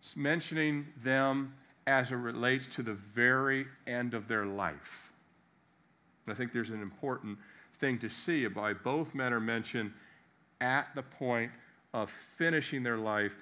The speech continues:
finishing their course. Saints, God wants us to finish well. Do you believe that? Not just live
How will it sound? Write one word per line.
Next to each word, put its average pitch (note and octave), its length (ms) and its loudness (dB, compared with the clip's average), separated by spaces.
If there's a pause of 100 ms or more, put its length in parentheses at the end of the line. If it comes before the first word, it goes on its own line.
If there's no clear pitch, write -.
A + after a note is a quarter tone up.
(140)
finishing D3+ 500 2
their A#2 120 2
course. A#2+ 380 -2
Saints, C#3+ 380 0
God C3+ 480 2
wants B2+ 260 0
us A2+ 180 0
to G#2+ 160 -6
finish A#2 760 -2 (280)
well. F#2+ 500 0 (100)
Do A2+ 60 0
you A#2 60 4
believe B2 280 4
that? D#3+ 320 2 (1120)
Not C3+ 160 4
just D3 220 2
live F3+ 440 6